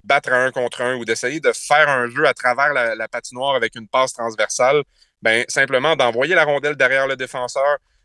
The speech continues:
d'aller mettre de la pression en fond de territoire, de provoquer des revirements. Il y a des joueurs qui sont extrêmement,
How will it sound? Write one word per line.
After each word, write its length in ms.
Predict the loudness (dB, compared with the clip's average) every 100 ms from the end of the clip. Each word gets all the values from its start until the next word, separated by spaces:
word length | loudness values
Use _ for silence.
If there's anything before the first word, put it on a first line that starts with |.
| -2
d'aller 280 | 0 0 -2
mettre 240 | -2 -2
de 40 | 0
la 80 | 0
pression 340 | 2 0 -2
en 60 | -4
fond 160 | -6
de 40 | -6
territoire, 400 | -8 0 2 2
de 100 | 2
provoquer 460 | 2 0 -2 -4
des 140 | 0 2
revirements. 500 | 4 2 2 -2 -2 _ _ _
Il 40 | -4
y 20 |
a 40 |
des 140 | 0 2
joueurs 260 | 4 4
qui 100 | 2
sont 240 | -4 -4 -4 _ _ -6
extrêmement, 720 | -4 -2 -2 0 0 0 0